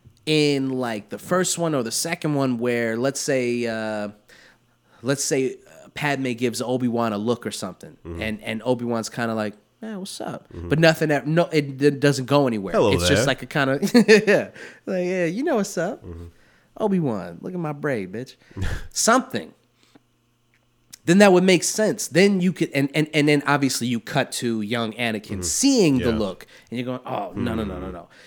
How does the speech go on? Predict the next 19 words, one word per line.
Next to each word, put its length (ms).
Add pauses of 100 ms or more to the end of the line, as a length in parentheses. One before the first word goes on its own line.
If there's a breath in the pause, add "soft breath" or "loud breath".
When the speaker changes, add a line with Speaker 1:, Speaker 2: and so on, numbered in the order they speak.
Speaker 1:
He's 240
trying 180
to 80
take 240
my 140
Speaker 2:
Yeah. 100
Speaker 1:
girl." 280
Speaker 2:
Seed 360
of 160
doubt. 380 (240)
Speaker 1:
There 160
you 100
go. 380
Speaker 2:
Yeah. 160 (400)
Speaker 1:
That's 240
all 100
you 100
gotta 200
do. 320